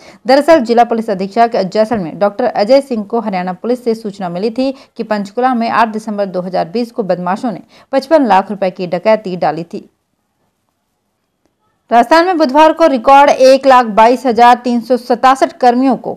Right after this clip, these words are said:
कोविड नाइनटीन रोधी टीका लगाया गया। अधिकारियों ने बताया कि अग्रिम पंक्ति के एक लाख बाईस हजार तीस कर्मियों को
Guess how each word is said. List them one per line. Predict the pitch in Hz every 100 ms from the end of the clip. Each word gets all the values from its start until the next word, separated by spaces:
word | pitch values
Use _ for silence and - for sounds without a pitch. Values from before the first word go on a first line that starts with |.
| -
कोविड | 277 302 302
नाइनटीन | 247 220 254 226
रोधी | 196 208
टीका | 208 208 185
लगाया | 180 180 214
गया। | 214 - _ _ -
अधिकारियों | 190 202 208 220
ने | 226
बताया | - 214 226
कि | 262 302 262
अग्रिम | 214 220 226
पंक्ति | 226 208 - 269
के | 269 254
एक | 220 226
लाख | 208 196
बाईस | 202 214 220
हजार | 196 202
तीस | 202 247 262
कर्मियों | - 220 202 214
को | 220 220